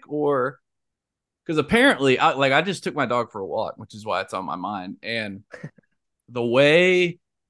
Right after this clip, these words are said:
like, apparently their olfactory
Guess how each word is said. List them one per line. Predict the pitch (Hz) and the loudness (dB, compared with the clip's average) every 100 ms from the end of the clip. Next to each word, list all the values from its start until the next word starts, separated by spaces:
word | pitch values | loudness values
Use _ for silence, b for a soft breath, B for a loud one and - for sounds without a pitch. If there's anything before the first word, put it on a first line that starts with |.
| _ _ | _ _
like, | 135 135 | -4 -2
apparently | 131 135 160 180 165 165 160 139 117 110 | -4 -2 0 2 2 0 0 -2 -6 -6
their | 120 131 127 120 113 107 101 107 _ _ _ - | 0 2 2 2 0 -2 -6 -12 _ _ _ -2
olfactory | 131 139 - 120 123 - 117 104 98 95 95 | 0 0 0 0 0 -4 -6 -6 -6 -6 -6